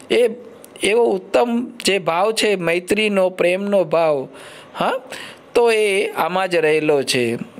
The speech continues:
મૈત્રી ભાવ સનાતન. સનાતન એટલે જે વર્ષો વર્ષોથી ચાલ્યું આવે છે, હા? પરંપરાથી જે ચાલ્યું આવે છે, એટલે કે એ ક્યારે પણ,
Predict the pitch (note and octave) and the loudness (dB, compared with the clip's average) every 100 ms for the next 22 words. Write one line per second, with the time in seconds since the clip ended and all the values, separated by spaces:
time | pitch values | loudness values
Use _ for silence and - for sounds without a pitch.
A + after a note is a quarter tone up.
0 | - - D3+ G3 G#3 A#3+ A#3 G3 F#3+ F3+ | -14 -2 -2 0 -2 0 0 2 2 2
1 | F#3 E3 E3+ E3 D3+ C#3 G#3 A#3 C4+ C4+ | 0 0 -2 -2 -2 0 0 2 2 2
2 | C4 A#3+ A#3+ C4 A4+ - - - - - | 2 0 0 0 -2 -6 -18 -20 -20 -20
3 | - - E3 A#3+ A#3 A3 D3 F4+ - - | -20 -6 0 2 4 2 0 -6 -16 -20
4 | - - D3+ D4+ D#4 D4 C#4 A3+ G#3+ B3+ | -12 -2 2 2 2 4 4 4 2 2
5 | C4 C4 C4 A#3 G3+ A3 G#3+ G3 F3+ F3+ | 2 0 2 2 4 4 4 4 2 0
6 | D#3+ E3 F#3 G4+ A#4+ - - - - - | 2 2 2 2 -2 -6 -20 -20 -12 -2
7 | G3+ B3+ C4 A#3+ A#3 A3 A3 G#3 G#3 G3+ | 0 0 0 2 2 2 0 2 2 2
8 | F3 F#3 F3+ E3 D#3 D3 C3+ C3+ B2+ D#3+ | 0 2 2 4 4 2 2 0 0 -6
9 | - - - G#3+ G#3 B3+ A3+ A3+ G#3+ G#3 | -14 -20 -4 -2 2 2 2 0 0 0
10 | - - - - - A3+ A3+ G#3 A3 A#3 | -2 -6 -18 -6 -2 -2 0 2 2 0
11 | A#3+ A#3 G#3+ | 2 2 2